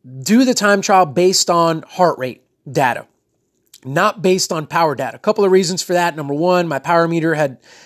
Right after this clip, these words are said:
had been in the shop, uh, because it wasn't working, so I had to send it back to Canada. So I didn't have, I didn't have power data for, uh, for a couple weeks leading up to this thing. That was the first thing. Um,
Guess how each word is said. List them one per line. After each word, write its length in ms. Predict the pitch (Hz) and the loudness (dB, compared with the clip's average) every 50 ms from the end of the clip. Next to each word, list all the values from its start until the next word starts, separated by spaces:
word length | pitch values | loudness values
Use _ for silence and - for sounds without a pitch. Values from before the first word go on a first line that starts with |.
| - _ _ _ | -20 _ _ _
had 180 | - - 139 131 | -8 -8 -4 -2
been 120 | - 165 | -2 -2
in 80 | 165 151 | 0 -2
the 80 | 139 135 | -2 -2
shop, 440 | - - 185 170 185 190 - - - - - - | 0 2 2 4 4 2 0 -2 -10 -18 -10 -4
uh, 260 | 160 151 151 151 147 | -2 0 0 0 0
because 300 | 135 147 131 147 131 151 | -2 -4 -8 -8 -8 -8
it 100 | 147 147 | -6 -4
wasn't 280 | 156 165 147 156 139 | -4 -4 -4 -4 -6
working, 420 | 139 151 165 170 170 180 175 170 170 | -2 -2 -2 0 0 -2 -4 -2 -2
so 100 | - 151 | -2 0
I 80 | 131 | 0
had 100 | 139 147 | 0 0
to 60 | 139 131 | -2 -4
send 160 | - 165 151 | -6 -6 -4
it 40 | 143 | -2
back 160 | 156 156 - | -2 -4 -4
to 60 | 135 | -6
Canada. 440 | - - 165 156 160 160 160 165 - - - - - - - | -6 -4 -2 0 2 2 2 0 0 -4 -18 -20 -20 -14 -8
So 140 | - - 151 | -4 0 2
I 120 | 139 151 | 2 4
didn't 180 | 160 190 190 208 | 4 2 2 2
have, 240 | 208 190 156 - _ - | 0 0 -2 -4 _ -2
I 140 | 151 160 170 | 0 0 2
didn't 140 | 196 202 214 | 0 0 -2
have 120 | 196 165 | -4 -4
power 300 | - 170 170 180 190 185 | -2 0 2 4 4 4
data 260 | 190 190 190 196 196 | 2 2 2 2 0
for, 380 | 190 - - 175 175 175 170 170 | -2 -2 -2 0 0 2 2 4
uh, 220 | 170 170 165 160 143 | 4 4 4 2 0
for 180 | - - 170 | 0 -2 -2
a 60 | 156 | -2
couple 240 | - 185 180 - 175 | 0 -2 -2 -2 0
weeks 280 | 175 185 185 147 - - | -2 -2 -2 -2 -4 -4
leading 220 | 180 185 165 156 | -2 -4 -2 0
up 140 | 170 185 180 | -2 -2 -2
to 80 | - 208 | -2 -2
this 240 | 208 226 220 - | 0 0 0 0
thing. 280 | - 240 254 277 269 269 - - - - - _ _ _ _ _ _ 147 | 0 0 -2 -4 -6 -8 -12 -20 -20 -20 -20 _ _ _ _ _ _ -2
That 200 | 127 185 180 202 | 0 2 2 4
was 160 | 214 208 - | 2 2 0
the 60 | 180 | -2
first 340 | - - 196 202 208 - - | -4 -2 -2 0 0 -2 -2
thing. 320 | - 220 226 240 247 240 - | -2 -2 -4 -4 -6 -10 -8
Um, 580 | - 156 165 160 165 160 160 160 156 156 156 151 | -6 -4 -2 0 2 2 2 0 -2 -4 -8 -10